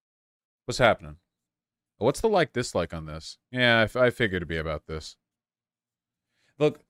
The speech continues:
the only thing I know is that, like, a long time ago on YouTube, Idubbbz would say the N-word. And now he doesn't want to say the N-word.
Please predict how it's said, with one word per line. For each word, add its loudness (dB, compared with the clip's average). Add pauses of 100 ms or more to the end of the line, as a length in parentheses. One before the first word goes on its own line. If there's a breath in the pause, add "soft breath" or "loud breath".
(140)
the 6
only 6
thing 4
I 8
know 6
is 0
that, 10
like, 4 (800)
a 4
long 4
time 2
ago 4
on 0
YouTube, -4 (540)
Idubbbz 6 (140)
would 0
say 4
the 2
N-word. -2 (720)
And 0
now 4 (200)
he 4
doesn't 2
want 2
to 4
say 2
the 0
N-word. -8